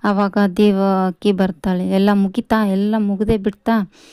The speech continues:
ಏ-, ಏ-, ಏ-, ನೀ ಕಾಲಿಟ್ಟು ಗಳಿಗೆನೇ ಸರಿ ಇಲ್ಲ" ಅಂತ ಹೇವಿ-, ಹೇಳ್ತಾ ಇರ್ತಾಳೆ ಅವಳು. "ಇವಳು ನನ್ನ ಮಗನ್ನ ಮದ್-, ನಮ್ಮ ತಮ್ಮನ್ನ ಮದುವೆ ಆಗಬೇಕು ಅಂತೇಳಿ ಹೊರಟ್ಲು, ಅವನು ಸತ್ತೋಗ್ಬಿಟ್ಟ, ಮತ್ತೆ ಇವ್-, ನನ್ನ ಮಗನ ಮದುವೆ ಆಗ್ಬೇಕಂದ್ರೆ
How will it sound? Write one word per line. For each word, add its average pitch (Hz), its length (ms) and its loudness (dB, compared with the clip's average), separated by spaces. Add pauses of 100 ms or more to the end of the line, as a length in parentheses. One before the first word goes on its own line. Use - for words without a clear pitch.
(460)
ಏ-, - 40 0
ಏ-, 208 380 -2
ಏ-, 220 180 2
ನೀ 208 260 2
ಕಾಲಿಟ್ಟು 202 640 -2
ಗಳಿಗೆನೇ 202 680 4
ಸರಿ 190 400 -2
ಇಲ್ಲ" 185 220 0 (440)
ಅಂತ 190 220 0
ಹೇವಿ-, 190 680 0 (600)
ಹೇಳ್ತಾ 196 480 2
ಇರ್ತಾಳೆ 185 360 0
ಅವಳು. 185 300 2 (580)
"ಇವಳು 202 600 4
ನನ್ನ 196 420 2
ಮಗನ್ನ 202 400 0
ಮದ್-, 196 360 0
ನಮ್ಮ 190 240 0
ತಮ್ಮನ್ನ 208 480 0
ಮದುವೆ 196 340 0
ಆಗಬೇಕು 190 440 0
ಅಂತೇಳಿ 196 600 2 (340)
ಹೊರಟ್ಲು, 208 420 2
ಅವನು 196 340 4
ಸತ್ತೋಗ್ಬಿಟ್ಟ, 185 680 -2
ಮತ್ತೆ 190 500 0
ಇವ್-, 196 320 0
ನನ್ನ 196 320 0
ಮಗನ 196 180 0
ಮದುವೆ 196 340 0
ಆಗ್ಬೇಕಂದ್ರೆ 190 880 -2